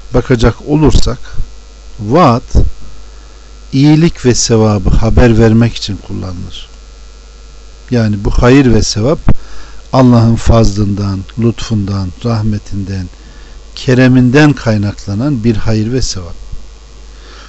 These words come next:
Allahü Teala'nın kendisine itaat edenlere sevap, mükafat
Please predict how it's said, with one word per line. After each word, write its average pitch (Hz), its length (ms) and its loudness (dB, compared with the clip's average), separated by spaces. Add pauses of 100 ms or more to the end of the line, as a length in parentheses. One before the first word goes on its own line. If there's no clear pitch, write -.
(220)
Allahü 160 360 4
Teala'nın 113 540 4
kendisine 127 680 2
itaat 135 420 2
edenlere 113 640 0
sevap, 120 480 0 (460)
mükafat 110 680 -2